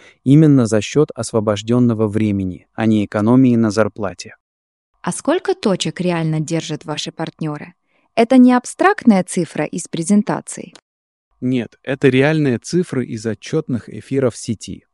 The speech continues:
Speaker 1: У топ-партнеров от семи до тринадцати точек в одних руках, с выручкой сети от девятисот тысяч до одного миллиона трехсот тысяч рублей в месяц.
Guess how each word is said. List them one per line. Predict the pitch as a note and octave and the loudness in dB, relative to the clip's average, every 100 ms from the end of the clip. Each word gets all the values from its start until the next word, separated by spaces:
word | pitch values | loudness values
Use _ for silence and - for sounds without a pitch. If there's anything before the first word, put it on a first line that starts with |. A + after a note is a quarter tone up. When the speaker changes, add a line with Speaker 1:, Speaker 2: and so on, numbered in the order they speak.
| - | -10
Speaker 1:
У | A#2 | -6
топ-партнеров | - D3 - - A2 - E3+ G3 G#2 _ | 0 0 0 -4 -4 -2 0 0 0 _
от | - A2 - | -6 -6 -6
семи | - B2 E3 | -6 -2 -2
до | D#3+ C3 | 2 0
тринадцати | - G#2+ B2+ E3+ - A#2+ G#2 | 0 0 2 0 -2 -6 -6
точек | - D#3+ - B2+ | 0 0 0 -4
в | G2+ | 0
одних | G#2 G#2 C#3 - | 0 0 -2 -2
руках, | A2 - - - _ | -4 -4 -12 -14 _
с | - G#2+ | -12 -2
выручкой | C3+ C#3 G#2+ - G2 | 2 2 0 -4 -8
сети | - G2+ - G#2 - | -6 -10 -4 -6 -4
от | A2+ G#2 | -6 -6
девятисот | G#2 G#2+ G2+ G#2 - A#2+ - - | -4 -4 -4 -6 -2 -4 -2 -2
тысяч | F#3 - E3+ A2 | -2 0 -4 -2
до | G#2+ G#2 | 2 2
одного | G2+ G#2 G2+ B2 | 0 -2 0 2
миллиона | G#2+ G2+ G2+ D3+ D3+ | 2 2 2 2 2
трехсот | - G#2+ F#2+ - B2 _ | 0 -2 -2 0 0 _
тысяч | C#3 A#2+ G#2 - | -4 -4 -6 -4
рублей | G#2 F#2+ A#2+ C3 | -4 0 2 2
в | F2+ | 0
месяц. | G#2 G2 - - - | 0 0 -4 -16 -18